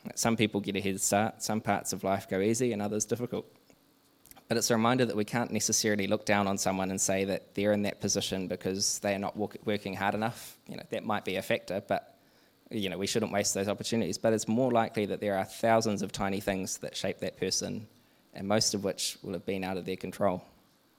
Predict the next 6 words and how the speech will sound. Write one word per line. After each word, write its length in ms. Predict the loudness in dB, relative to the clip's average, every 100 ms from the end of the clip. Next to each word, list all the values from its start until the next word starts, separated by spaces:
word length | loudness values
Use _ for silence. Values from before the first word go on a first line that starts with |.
| _ _ _ _ _ _ _ -20 _ _ _ _ _ _ _ _ _ _ _ _ 2
Grace 280 | 4 4
brought 220 | 4 4 4
me 140 | 0
to 120 | -2
New 200 | -2 -2
Zealand 560 | 0 0 0 -2 -6